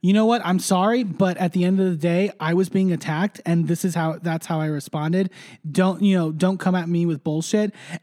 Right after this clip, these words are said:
And Ashley being like, "Well, you were doing things that were, uh, you know, whether unintentional or not, that were, uh, an issue." And he, at that point, he's just like, "I'm done. Bye,"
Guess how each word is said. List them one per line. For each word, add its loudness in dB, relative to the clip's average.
And 2
Ashley 2
being 2
like, 0
"Well, 4
you 4
were 2
doing 2
things 2
that 4
were, 2
uh, 0
you 4
know, -2
whether 2
unintentional 0
or 2
not, 0
that 0
were, 2
uh, -2
an 0
issue." 0
And 0
he, 0
at 0
that 0
point, 2
he's 0
just -4
like, -2
"I'm 2
done. 2
Bye," 2